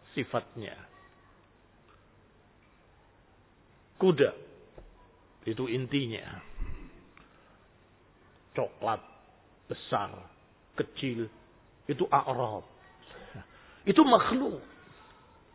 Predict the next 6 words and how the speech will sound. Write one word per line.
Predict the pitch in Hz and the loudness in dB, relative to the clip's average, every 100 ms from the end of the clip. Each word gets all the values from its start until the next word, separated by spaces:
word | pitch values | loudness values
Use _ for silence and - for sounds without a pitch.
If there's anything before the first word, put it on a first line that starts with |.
| - - - - - - - - - - - | -20 -20 -20 -20 -20 -20 -20 -20 -20 -20 0
Kalau | 143 160 | 6 8
Allah | 180 196 233 233 | 10 10 6 4
tidak | 254 208 | 4 4
sama | 202 226 220 185 | 4 0 0 0
dengan | 160 156 | 0 0
makhluk, | 147 139 147 | -4 -6 -10